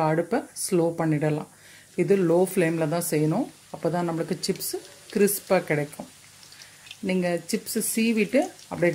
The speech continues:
டைரக்டா எண்ணெயில போட்டுடலாம். கருணைக்கிழங்க முதல்ல தோல்லாம் எடுத்துட்டு கழுவிட்டா போதும். அதன் பிறகு சிப்ஸை சீவிட்ட அப்புறம் கழுவ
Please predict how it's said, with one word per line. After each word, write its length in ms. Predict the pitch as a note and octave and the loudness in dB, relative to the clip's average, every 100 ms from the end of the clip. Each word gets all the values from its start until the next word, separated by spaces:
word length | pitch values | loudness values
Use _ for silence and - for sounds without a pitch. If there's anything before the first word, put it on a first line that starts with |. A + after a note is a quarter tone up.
| E3 | 2
டைரக்டா 400 | E3 E3+ E3 C4 G#3 | 2 0 0 0 2
எண்ணெயில 300 | E3+ E3+ E3+ E3 | 2 2 0 0
போட்டுடலாம். 560 | D#3 D#3 D3+ D3+ D#3 - - - - - - - - - - | -2 0 0 -2 -4 -14 -20 -20 -20 -20 -20 -20 -20 -20 -2
கருணைக்கிழங்க 560 | F3 F3+ F#3+ F3+ F3 B3 - - - - - F#3+ | 2 4 4 4 2 0 -2 -10 -20 -20 -14 -4
முதல்ல 300 | E3+ F3 G3+ G3 F3+ | 0 4 4 4 2
தோல்லாம் 420 | F3+ F#3+ F#3+ F#3 | 4 4 2 0
எடுத்துட்டு 380 | F3 F3 F3 A#3+ - - - - - - - F3+ | -2 -2 -2 0 -2 -6 -20 -20 -20 -20 -6 2
கழுவிட்டா 420 | E3+ F#3+ F#3+ F3+ D#3+ | 4 4 4 0 2
போதும். 340 | E3 E3 G3+ D4 - - E3 | 0 2 2 0 -6 -10 -4
அதன் 200 | E3 F#3+ F#3 | 0 0 2
பிறகு 260 | G3 A3 G#3 - | 0 0 -2 -6
சிப்ஸை 320 | F3+ - A3 G#3+ | -6 -4 -4 -2
சீவிட்ட 400 | A3+ A#3 G3+ G3+ | 0 0 2 0
அப்புறம் 260 | G#3 C#4 - - - | 0 -2 -2 -10 0
கழுவ 240 | F3+ F#3 | 2 4